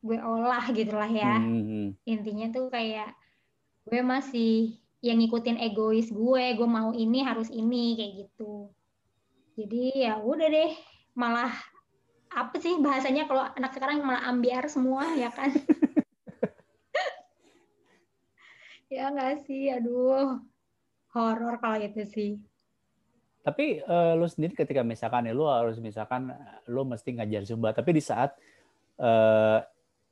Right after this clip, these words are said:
Speaker 2: mood tuh lagi ambiar itu lu ada, biasanya lu ngapain tuh supaya <laughs> mood lu supaya, "Oke, tetap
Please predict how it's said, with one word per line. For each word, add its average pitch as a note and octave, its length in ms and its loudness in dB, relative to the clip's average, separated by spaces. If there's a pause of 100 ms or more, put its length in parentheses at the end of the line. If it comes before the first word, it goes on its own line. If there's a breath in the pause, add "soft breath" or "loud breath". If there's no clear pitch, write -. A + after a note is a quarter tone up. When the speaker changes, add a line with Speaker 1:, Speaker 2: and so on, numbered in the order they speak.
(600 soft breath)
Speaker 2:
mood C3 160 6
tuh F3 160 10
lagi D3 160 8
ambiar C3+ 480 8
itu D#3+ 160 2
lu D4 240 2 (400)
ada, B2 640 4 (320)
biasanya C3+ 320 2
lu A#3+ 80 0
ngapain A2 240 0
tuh G2+ 160 -10
supaya A#2+ 560 6
<laughs> - 560 -4
mood D#3+ 160 6
lu F#3+ 80 6
supaya, D#3 320 0
"Oke, D#3 160 4
tetap D3+ 240 4